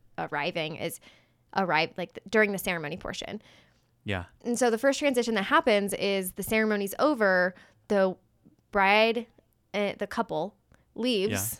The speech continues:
Speaker 1: wedding party leaves, family typically leaves right after, and then th-, the guests typically just, like, get up and, like, everybody stands up, gather-, gathers their stuff, and, like, just, like, walks around, you know?
Speaker 2: It's,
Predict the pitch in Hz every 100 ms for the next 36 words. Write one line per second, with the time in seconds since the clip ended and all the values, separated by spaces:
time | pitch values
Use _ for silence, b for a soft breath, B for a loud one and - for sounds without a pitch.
0 | _ 220 214 220 226 240 226 214 240 208
1 | 196 208 - _ _ _ _ _ - 285
2 | 285 269 233 214 208 220 214 196 208 208
3 | 262 - 196 190 B B B B - 240
4 | 240 254 269 269 - - 214 226 349 -
5 | - - 349 320 339 277 294 214 190 180
6 | 240 220 95 - _ _ 208 220 208 220
7 | 220 247 - 220 214 226 - 196 208 202
8 | 214 202 214 214 220 220 208 - 185 220
9 | 226 196 180 - b b b b b -
10 | 190 226 202 165 185 202 - 202 175 170
11 | 202 233 247 262 277 302 147 185 - -